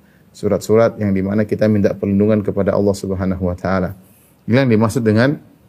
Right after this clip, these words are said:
eh, al-mu'awwidzat, yaitu surat-surat yang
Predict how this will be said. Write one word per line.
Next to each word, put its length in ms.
eh, 400
al-mu'awwidzat, 840
yaitu 240
surat-surat 480
yang 480